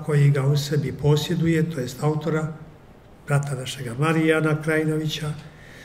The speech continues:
te ga rado daruje i drugima koji požele saznati više o tom dragocjenom njegovom da-, sadržaju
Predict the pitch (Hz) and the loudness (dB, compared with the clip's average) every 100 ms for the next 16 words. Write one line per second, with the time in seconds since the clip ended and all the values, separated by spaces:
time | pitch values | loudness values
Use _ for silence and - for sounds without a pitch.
0 | - - 160 151 156 170 151 147 151 151 | -12 2 4 6 8 8 8 6 4 4
1 | 147 151 135 160 170 170 170 170 170 - | 4 2 2 4 8 8 6 2 0 -4
2 | - - - - 147 135 139 156 151 156 | -14 -20 -14 0 2 2 4 4 6 6
3 | 156 156 156 - - 147 147 139 147 - | 6 4 2 -8 -4 4 6 6 4 2
4 | 143 185 180 180 180 175 170 175 165 165 | 4 6 6 4 4 4 4 4 4 4
5 | 165 170 165 165 156 156 165 151 147 151 | 6 4 4 2 2 2 4 4 4 4
6 | 151 - - 180 160 143 165 165 | 4 -2 -2 -2 0 2 4 4